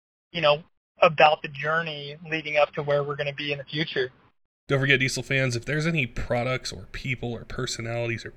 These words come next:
Speaker 2: builds that you want us to have on the podcast, make sure and tag us on social media. You can find us at, at the Diesel Podcast on Instagram, tag us on Facebook, or you can send us an email to info at the diesel podcast dot com. Let us know what you'd like to hear, if there's any specific questions or things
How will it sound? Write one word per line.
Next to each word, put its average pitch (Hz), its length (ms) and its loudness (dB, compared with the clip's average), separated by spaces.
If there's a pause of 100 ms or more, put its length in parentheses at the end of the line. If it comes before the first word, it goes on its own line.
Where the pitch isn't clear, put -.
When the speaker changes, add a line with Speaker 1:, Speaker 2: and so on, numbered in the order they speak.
Speaker 2:
builds 131 400 -2 (420)
that 120 140 -4
you 127 160 -4
want 127 180 -2
us - 100 -4
to - 80 -4
have 123 120 -4
on 123 100 -2
the 117 100 -2
podcast, 127 560 -8
make 147 140 -4
sure 208 140 -2
and 180 80 -2
tag 139 240 -4
us - 120 -6
on 113 120 -6
social 117 320 -6
media. 107 340 -4 (160)
You 117 160 -6
can 113 140 -10
find 117 200 -4
us 117 160 -6
at, 107 280 -4
at 117 180 -4
the 117 80 -6
Diesel 117 260 -6
Podcast 113 480 -4
on 110 100 -10
Instagram, 123 580 -6 (280)
tag 110 200 -2
us - 120 -6
on 107 140 -10
Facebook, 127 640 0
or 131 100 -4
you 147 80 -2
can 120 120 -6
send 123 200 -4
us 117 140 -4
an 110 80 -8
email 110 360 -4
to 110 280 -8
info 113 340 -4
at 107 100 -6
the 110 60 -14
diesel 113 240 -10
podcast 110 440 -6
dot 107 200 -8
com. 117 300 -6 (360)
Let 131 140 2
us 131 160 -2
know 127 280 0
what 123 300 -4
you'd 123 120 -4
like 120 160 -2
to - 80 -14
hear, 131 160 2
if 123 80 -4
there's 117 120 -2
any 120 120 -2
specific - 420 -8
questions 127 560 -6
or 107 60 -6
things 120 380 -4